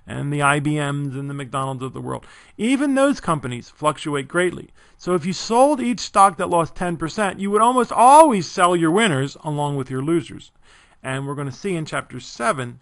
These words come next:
holding on to your winners is the way most people become very wealthy in stocks.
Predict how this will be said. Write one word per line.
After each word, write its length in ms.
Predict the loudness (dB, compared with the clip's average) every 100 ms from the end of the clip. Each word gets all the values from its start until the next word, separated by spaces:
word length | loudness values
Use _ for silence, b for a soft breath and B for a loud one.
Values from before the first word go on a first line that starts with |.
| _
holding 440 | -4 0 0 0
on 220 | 0 0
to 60 | 0
your 140 | -2
winners 580 | -2 -2 -2 -4 -6 -12 _
is 200 | -8 -8
the 100 | -4
way 320 | -2 -2 -2 -6
most 400 | -8 -8 -8 -8
people 320 | -10 -8 -10
become 580 | -10 -14 -10 -10 -10 -10
very 220 | -6 -6
wealthy 340 | -6 -10 -12 -16
in 120 | -18
stocks. 540 | -4 -4 -4 -10 -20